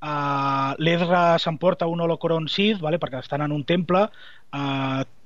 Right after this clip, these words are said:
li perdem també la pista momentàniament en, en Darth Maul, i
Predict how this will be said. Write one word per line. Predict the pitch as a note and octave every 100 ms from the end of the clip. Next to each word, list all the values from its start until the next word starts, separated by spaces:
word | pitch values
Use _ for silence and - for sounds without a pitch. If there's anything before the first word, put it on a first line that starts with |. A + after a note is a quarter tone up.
| - E3
li | F3+
perdem | E3+ E3 G3
també | A3 G#3
la | G#3
pista | F#3 G#3 G3
momentàniament | E3+ E3 D#3+ F3 F3+ F3+ F#3
en, | E3 D3+ C#3+ C#3 B2+ B2 - - - - -
en | D3+ C#3+ C3+ C3 C3
Darth | D3 D3+
Maul, | F3+ A3+ C#4 - - - - - - -
i | D#3 C#3+ C3+ B2+ B2 A#2+ A#2 A#2